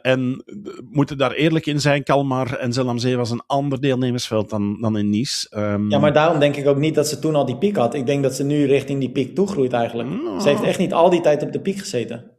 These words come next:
Speaker 1: Ja, ehm, eh, Tim, shut up, je hebt ze ook niet op het podium staan, dus.
Speaker 2: <laughs> Nee, dat is ook, dat is ook weer waar, dat is ook weer waar. Oké, Hans, jouw, jouw top drie, jouw top drie.
Speaker 1: Alright, eh, op drie, ehm, ik, ik ga altijd graag voor de verrassingen, eh, maar in deze, ik denk niet echt een, een, ehm,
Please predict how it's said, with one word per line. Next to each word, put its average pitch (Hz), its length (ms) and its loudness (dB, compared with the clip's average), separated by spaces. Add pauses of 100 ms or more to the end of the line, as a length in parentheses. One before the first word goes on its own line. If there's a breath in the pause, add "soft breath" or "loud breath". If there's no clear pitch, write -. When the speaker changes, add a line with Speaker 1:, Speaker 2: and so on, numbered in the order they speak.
(160)
Speaker 1:
Ja, 107 240 0
ehm, 131 340 2
eh, 131 180 0
Tim, 208 380 2
shut 147 220 2
up, 180 120 -2
je 160 60 0
hebt 165 120 2
ze - 160 -6
ook - 160 -2
niet 90 140 0
op 82 80 -2
het - 120 -20
podium - 280 0
staan, - 260 2
dus. 247 200 4 (320)
Speaker 2:
<laughs> 330 280 2
Nee, 359 180 6
dat 294 80 8
is 202 100 4
ook, 277 140 8 (100)
dat - 80 4
is 226 60 2
ook 254 160 6
weer 240 160 6
waar, 214 240 4
dat 247 120 4
is - 80 2
ook 247 100 4
weer 180 160 2
waar. - 340 -2 (280 loud breath)
Oké, 202 300 6
Hans, 180 180 4
jouw, 233 260 4
jouw 202 320 4
top 208 200 2
drie, 143 160 -2
jouw 160 200 0
top 180 140 -6
drie. 151 200 -4 (680 loud breath)
Speaker 1:
Alright, 156 460 2
eh, 156 260 6
op 160 180 0
drie, 269 300 0
ehm, 156 680 0
ik, - 280 -10
ik - 160 -6
ga 160 80 0
altijd 147 280 0
graag 143 240 0
voor 127 200 -4
de 120 100 4
verrassingen, 156 680 2
eh, 120 440 4
maar 123 380 2 (260)
in 120 200 -4
deze, 123 280 0
ik 107 120 -6
denk 110 180 -2
niet 123 180 0
echt - 240 -4
een, 107 260 0
een, 95 280 -2
ehm, 85 500 -6